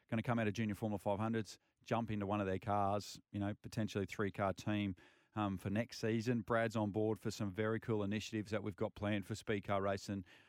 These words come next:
uh, at Toowoomba next season as well. But, you know, Troy Ware, he's the current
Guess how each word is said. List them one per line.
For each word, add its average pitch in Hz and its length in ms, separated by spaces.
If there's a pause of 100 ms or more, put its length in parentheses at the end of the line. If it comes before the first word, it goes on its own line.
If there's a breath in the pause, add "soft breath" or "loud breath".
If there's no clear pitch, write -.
(160 loud breath)
uh, 101 140
at 107 140
Toowoomba 107 300
next 101 240
season 101 300
as 92 120
well. 98 220
But, 101 220 (360 loud breath)
you 107 80
know, 104 120
Troy 151 320
Ware, 131 400 (100)
he's 131 180
the 113 60
current 113 420